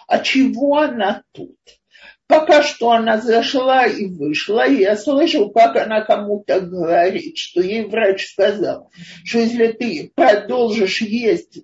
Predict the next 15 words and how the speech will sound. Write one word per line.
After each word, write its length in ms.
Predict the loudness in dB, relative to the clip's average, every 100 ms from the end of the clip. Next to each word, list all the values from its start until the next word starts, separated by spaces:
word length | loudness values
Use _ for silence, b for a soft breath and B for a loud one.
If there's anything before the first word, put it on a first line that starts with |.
| _
в-, 280 | -4 -2 -2
мороженое 1120 | -2 0 2 4 4 4 0 -2 -2 -2 -2
и 260 | -2 -4 -4
муссы, 720 | -4 2 2 0 -4 -4 -4 -4
то 160 | -2
какой 440 | 2 0 2 0 0
же 220 | -4 -4
смысл 580 | -6 -6 -4 -2 -2 -2
был 340 | 0 -2 -2
делать 520 | 0 2 2 0 -2
операцию? 1040 | -12 -6 -4 -4 -8 _ _ _ -20 -20 _ _ B B B B _
То 180 | 4 6
есть, 480 | 4 2 0 -4 _
если 1200 | -12 -6 0 2 2 2 0 2 4 4 4 2 -2
девушка 720 | -6 -4 -2 -2 -4 -6 -6